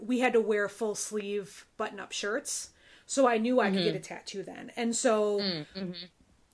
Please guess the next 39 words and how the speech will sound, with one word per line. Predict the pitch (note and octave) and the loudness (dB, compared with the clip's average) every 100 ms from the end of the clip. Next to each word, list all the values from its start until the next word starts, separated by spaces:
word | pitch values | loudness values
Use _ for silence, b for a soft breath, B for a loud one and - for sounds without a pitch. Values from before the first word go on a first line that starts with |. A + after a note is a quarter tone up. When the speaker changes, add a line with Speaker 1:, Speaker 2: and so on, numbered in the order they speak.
| - | -4
Speaker 1:
I | D4+ | 0
think, | E4+ G#4+ G4 B3 | 4 4 4 4
but | D#4+ | 4
I, | D4+ - - - | 4 0 -8 0
I | C#4 | 2
honestly | D4+ F4 - F4 | 2 0 0 -2
think | - C#4 B3+ | 0 -2 -2
some | - A#3 | -2 -2
of | A#3+ B3 | 0 0
it | A#3+ - | 0 0
was | G#3 G3+ G#3 F3+ - - - _ _ _ _ _ _ _ _ _ | 0 -2 -2 -4 -8 -10 -16 _ _ _ _ _ _ _ _ _
a, | A#3+ A3+ A3+ | -6 -4 -2
a | B3 | 2
big | C4 B3+ G#3+ | 4 2 0
F | G#3+ A3 | -6 -4
U | G#3 G#3+ | -2 -2
to | A#3 | -4
the | G3+ | -6
suburbs | F#3 G3 G3 A3 G3 | -4 -4 0 -2 -2
that | G#3+ | -4
I | G#3+ | -4
grew | A3 A#3 A3+ | -2 -2 -2
up | A3+ | -2
in, | A#3+ B3 C4 - _ - | -2 -2 -4 -8 _ -8
you | B3 | -2
know, | B3+ B3 B3 | 0 2 0
because | A#3 A3 A3 G3+ F#3+ F#3+ | -2 -2 -2 -2 -4 2
Speaker 2:
Yeah. | F#3 D3 C#3+ B B B - | 4 4 2 B B B 0
Speaker 1:
I | A#3 A3+ | 0 2
often, | A3 A3 - A3+ G#3+ G#3+ - | -2 -2 0 -2 -2 -4 0
I | C4+ | 4
don't | E4+ - | 4 2
think | C#4 C4 | -2 2
that | A3 A3 | 2 2
way | A3 G#3+ | 0 0
about | A3 | -2
my | G#3+ | -6
tattoos | G#3 G#3+ G#3 G#3+ | -6 -6 -6 -6
anymore, | G3+ F#3+ F#3 F3 F#3 A3 C4 | -6 -6 -6 -4 0 0 0